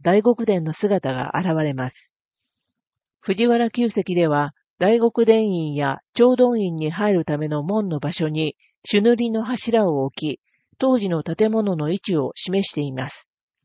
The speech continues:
今ではこの柱は、菜の花やコスモスとともに、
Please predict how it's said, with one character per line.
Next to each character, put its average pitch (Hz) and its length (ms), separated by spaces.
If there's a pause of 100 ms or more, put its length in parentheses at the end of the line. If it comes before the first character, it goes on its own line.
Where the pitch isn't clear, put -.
(600)
今 240 260
で 185 100
は 151 340
こ 214 140
の 220 80
柱 214 460
は、 151 220 (340)
菜 240 140
の 240 120
花 175 240
や 156 260
コ 233 140
ス - 120
モ 196 140
ス - 100
と 156 140
と 165 120
も 165 140
に、 156 260